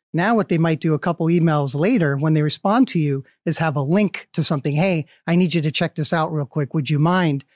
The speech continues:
It's when you click on that link that the real trouble begins, because two things will happen. One, most likely you get rerouted to another website that'll ask for your username and password.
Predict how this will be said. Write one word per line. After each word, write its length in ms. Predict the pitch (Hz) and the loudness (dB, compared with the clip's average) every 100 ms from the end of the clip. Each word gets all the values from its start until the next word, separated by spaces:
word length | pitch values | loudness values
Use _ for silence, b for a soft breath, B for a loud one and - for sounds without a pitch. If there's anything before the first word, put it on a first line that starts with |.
| _ _ | _ _
It's 200 | 180 170 | -8 -4
when 200 | 208 220 | 0 4
you 100 | 208 | 4
click 300 | 180 - 233 | 2 -2 0
on 120 | 202 165 | 0 2
that 180 | 143 196 | 0 0
link 340 | 196 190 135 | 2 2 0
that 160 | 151 - | -4 -4
the 80 | |
real 240 | 147 180 156 | -2 0 0
trouble 460 | - 175 160 143 | -2 -2 0 -2
begins, 680 | 127 135 117 156 135 117 - - _ _ - | -2 -2 0 0 0 -2 -8 -10 _ _ -10
because 420 | 151 165 147 - - _ _ _ _ 151 | -4 -2 -2 -4 -12 _ _ _ _ -12
two 160 | - 247 | 0 2
things 260 | 220 170 147 | 4 2 2
will 120 | 139 | 0
happen. 340 | 135 135 143 | 0 -2 0
One, 400 | 170 208 185 170 - _ _ - | 2 2 2 0 -2 _ _ -2
most 300 | 165 202 - | 0 0 0
likely 320 | 180 175 170 | -2 2 0
you 60 | |
get 160 | 160 160 | 2 0
rerouted 500 | 170 160 160 160 151 | 0 2 2 0 0
to 140 | - 151 | -2 0
another 320 | 147 165 147 | 0 0 -2
website 600 | 143 175 160 160 143 131 | -2 -2 -2 -2 -2 -2
that'll 260 | 147 139 | -4 -4
ask 320 | 156 151 - - | -2 -2 -4 -2
for 80 | |
your 160 | 156 143 | -2 0
username 500 | 147 165 151 151 143 | -2 -2 -2 0 0
and 100 | 123 | -2
password. 600 | 143 143 143 127 117 120 | -4 -2 -2 -4 -8 -10